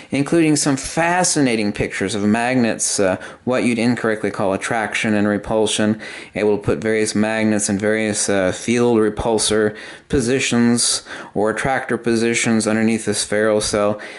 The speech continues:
what the patterns that are produced and how that explains field divergence. So I just had to show you this, even though we've been talking about lenses all this time.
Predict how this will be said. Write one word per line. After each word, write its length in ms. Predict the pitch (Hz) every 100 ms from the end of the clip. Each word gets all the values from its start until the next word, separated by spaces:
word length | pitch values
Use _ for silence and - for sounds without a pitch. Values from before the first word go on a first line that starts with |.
| -
what 360 | 107 123 - 104
the 80 |
patterns 460 | 107 135 120 117 107
that 80 | 107
are 60 |
produced 600 | 104 113 107 107 107 104
and 200 | 95 95
how 180 | 104 107
that 80 | 104
explains 540 | 95 - - 107 101
field 320 | - 110 110 104
divergence. 720 | 104 107 104 104 92 - - - - - -
So 360 | - - 101 95
I 120 | 76
just 160 | 160 190
had 160 | 240 214
to 80 |
show 260 | 185 180 170
you 200 | 160 139
this, 420 | 120 110 113 -
even 140 | 120 127
though 80 |
we've 80 | 131
been 120 | 127
talking 200 | 120 127
about 180 | 123 113
lenses 340 | 107 117 117 98
all 180 | 101 95
this 160 | 95
time. 340 | - 98 98